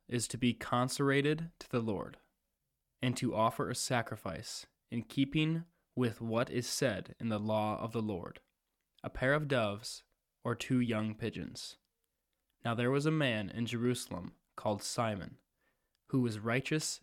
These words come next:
and devout. He was waiting for the consolation of Israel, and the Holy Spirit was upon him.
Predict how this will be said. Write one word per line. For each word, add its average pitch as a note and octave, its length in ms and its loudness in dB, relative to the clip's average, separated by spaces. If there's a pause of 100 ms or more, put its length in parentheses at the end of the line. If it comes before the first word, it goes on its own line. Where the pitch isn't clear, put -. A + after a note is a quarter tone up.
and A#2+ 140 2
devout. A2+ 500 -2 (640)
He C#3 120 0
was B2 180 2
waiting C#3 340 4
for E3 160 0
the A#2 100 0
consolation A#2+ 920 -2 (120)
of G#2 140 -6
Israel, G#2+ 540 -4 (680)
and B2+ 100 2
the A2 80 4
Holy C#3 280 2
Spirit A#2+ 380 0
was G#2+ 180 -4
upon A2 400 -2
him. - 240 -12